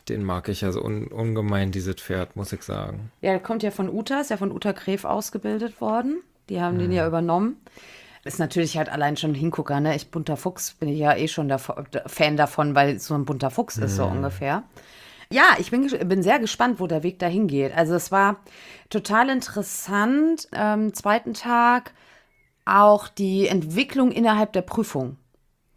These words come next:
Speaker 2: Also wie die
Speaker 1: Mhm.
Speaker 2: Passage zum Beispiel auf der Schlusslinie war, im Gegensatz zu der ersten Passage in der Prüfung, das waren Welten.
Speaker 1: Mhm.
Speaker 2: Und dann hast du auf einmal auch gesehen, wo du dachtest so, „Ach ja, okay, also das ist schon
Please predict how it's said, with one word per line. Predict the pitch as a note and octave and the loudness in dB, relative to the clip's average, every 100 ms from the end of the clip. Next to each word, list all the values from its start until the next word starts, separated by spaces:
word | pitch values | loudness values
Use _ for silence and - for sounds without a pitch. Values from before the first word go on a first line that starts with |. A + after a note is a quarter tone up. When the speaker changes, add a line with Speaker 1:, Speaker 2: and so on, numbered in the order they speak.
| _ - - | _ -20 0
Speaker 2:
Also | F#3+ F#3 F#3 | 2 4 4
wie | G#3 | 4
die | G#3 | 2
Speaker 1:
Mhm. | G3 | 4
Speaker 2:
Passage | G3+ G3+ G#3 A3+ B3 A3+ | 2 4 4 6 4 0
zum | A3+ | 2
Beispiel | G3+ G#3 - G3 | 4 4 2 0
auf | F#3+ | 0
der | F3 | -2
Schlusslinie | - B3 - G#3+ G#3 G#3 G3 | 2 0 2 0 2 2 2
war, | A#3+ C#4 - | 2 0 -2
im | F#3 | -2
Gegensatz | F#3+ G#3+ G3 F#3 | 0 2 0 0
zu | F3+ | 0
der | F3 | 0
ersten | F3+ G3 G3 | 0 -6 -6
Passage | F3 E3 D#3+ D#3 C#3+ D3+ | -4 -4 -2 -2 -2 -4
in | |
der | D3+ | -4
Prüfung, | D3 - F#3 G#3 G#3 | -4 -6 -6 -2 -2
das | E3 - | -2 0
waren | D3+ C#3+ | -2 0
Welten. | D3+ D#3+ D#3+ G#2+ A#2+ | 0 0 -2 -10 -6
Speaker 1:
Mhm. | A#2 G#2 B2 - - | -2 0 0 -4 0
Speaker 2:
Und | G3 G3 | 4 6
dann | G#3+ | 6
hast | G#3+ A#3 | 4 0
du | A3+ | 0
auf | G#3 | 0
einmal | G3 G#3 F#3+ | 2 4 4
auch | F#3 - | 2 -4
gesehen, | E3+ F3+ G#3+ | -2 0 2
wo | G3 | 2
du | D#3+ | 2
dachtest | F3+ D#3+ - | 0 -2 -4
so, | D#3+ C#3 - _ _ _ _ - | -2 -2 -6 _ _ _ _ 2
„Ach | B4+ C#4 | 4 6
ja, | F3 B2 - _ _ _ - - - _ - | 6 4 -4 _ _ _ -20 -20 -20 _ 4
okay, | E4+ - G3+ B2+ - - | 6 8 6 6 -4 4
also | G3+ F3+ F3 D#3 C#3 _ _ _ _ _ _ _ _ - | 4 6 6 4 0 _ _ _ _ _ _ _ _ -2
das | E3+ G#3+ - | 2 2 2
ist | G4 - | -2 0
schon | - A4 | 4 4